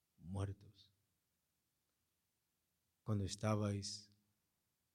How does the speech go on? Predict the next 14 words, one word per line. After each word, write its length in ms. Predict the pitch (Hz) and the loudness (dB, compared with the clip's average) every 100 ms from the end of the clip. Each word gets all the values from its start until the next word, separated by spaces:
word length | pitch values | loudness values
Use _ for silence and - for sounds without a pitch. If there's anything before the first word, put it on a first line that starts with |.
| _ _ _ _ _ _ - | _ _ _ _ _ _ -8
muertos 800 | 98 95 95 - - - - _ _ _ _ _ _ _ _ _ _ _ _ | -2 -2 -4 -14 -18 -16 -16 _ _ _ _ _ _ _ _ _ _ _ _
en 220 | 104 87 87 | -6 -4 2
vuestros 460 | 113 110 - 95 | 2 2 0 -2
delitos 760 | 92 95 117 - 95 104 - - _ _ _ _ _ _ _ _ _ _ _ - | 0 0 -2 -2 -14 -14 -20 -20 _ _ _ _ _ _ _ _ _ _ _ -2
y 440 | 104 104 110 107 - - _ _ _ _ _ _ _ - | 0 0 -4 -10 -14 -20 _ _ _ _ _ _ _ -20
pecados. 680 | 92 95 98 90 - - _ _ _ - | -14 -12 -12 -16 -20 -20 _ _ _ 6
No 120 | 151 | 10
es 80 | 202 | 10
que 100 | 160 | 8
estabas 640 | - 170 170 165 143 - - - _ _ _ | 10 12 12 12 12 2 -6 -20 _ _ _
inexistente, 1080 | 220 214 196 196 - 147 - 185 196 165 143 | 8 10 10 8 4 4 4 8 8 8 6
no 280 | 139 160 185 | 8 10 10
haciendo 480 | - 165 170 139 120 | 8 6 6 8 6
nada. 640 | 120 131 180 131 95 | 6 6 6 2 -2